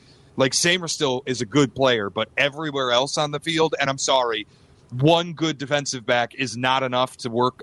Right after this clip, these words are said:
with Marvin Harrison Junior. I just, I wonder if Ohio State's gonna open this thing up and feed the beast and do things that they maybe don't wanna do, but they have to do if they wanna win this game.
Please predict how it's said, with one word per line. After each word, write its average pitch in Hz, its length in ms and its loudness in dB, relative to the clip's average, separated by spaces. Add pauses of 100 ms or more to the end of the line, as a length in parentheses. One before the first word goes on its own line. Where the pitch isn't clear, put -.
with 123 180 -2
Marvin 120 300 2
Harrison 117 380 -2
Junior. 120 440 -2 (480)
I 151 140 2
just, 160 320 -4 (580)
I 147 140 4
wonder 175 400 0
if 170 120 -2
Ohio 165 340 4
State's 160 340 -2
gonna 151 200 2
open 147 280 2
this 156 180 -4
thing 151 240 0
up 151 160 2
and 113 160 -10
feed 147 400 -4
the 135 100 2
beast 127 560 -2 (400)
and 151 180 0
do 151 220 -2
things 160 320 0
that 143 160 -4
they 151 160 4
maybe 147 260 0
don't 131 260 0
wanna 135 260 0
do, 127 280 2
but 143 160 0
they 131 200 2
have 131 400 0
to 147 120 -10
do 123 240 -4
if 117 80 -8
they 123 140 -4
wanna 120 240 0
win 123 180 -6
this 131 180 -4
game. 151 280 -2